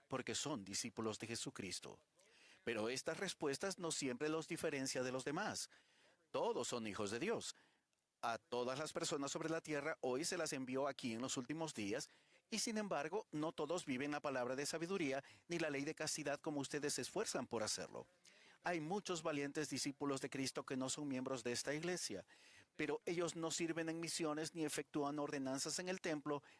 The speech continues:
a favor de sus antepasados como lo hacen ustedes. Debe haber algo más, y lo hay. Hoy quisiera centrarme en una razón que ha sido significativa en mi vida.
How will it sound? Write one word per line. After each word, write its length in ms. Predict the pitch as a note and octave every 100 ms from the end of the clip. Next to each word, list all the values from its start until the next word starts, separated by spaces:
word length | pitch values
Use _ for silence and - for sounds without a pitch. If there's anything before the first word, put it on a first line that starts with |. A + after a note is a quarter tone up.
| -
a 100 | D3
favor 380 | D3+ C3 C3 E3
de 100 | F3+
sus 220 | E3+ -
antepasados 640 | F3 F3+ F3 E3 B2 C3 -
como 200 | C3+ B2+
lo 280 | A#2 A#2+
hacen 340 | D#3+ F3+ D3 A#2
ustedes. 760 | A2 - G#2+ F2 D#2 - - _ _ _ _ _ _
Debe 400 | - C#3+ G#3 A#3
haber 300 | F#3+ E3+ A#3
algo 220 | C3 A#2 A2+
más, 500 | A2 F#2 F2 - - _ _ _ _ _ _
y 120 | D#3
lo 220 | A#2+ G2 A#2+
hay. 280 | B2+ F2 F#2+ _ _ _ _ _ _ _ _ _ _ -
Hoy 240 | D3+ F3+
quisiera 440 | F3+ G3+ - D#3 D#3
centrarme 480 | E3 D#3 D3 D3
en 80 | D#3
una 200 | D3+ D#3
razón 360 | C#3 C3+ D3 D3+
que 80 | D3
ha 60 |
sido 240 | C#3 D3 D3
significativa 800 | D3 C#3 - C3+ C3 C3 B2 C3
en 120 | C#3
mi 140 | D3
vida. 480 | B2 G2 F2 E2 D#2+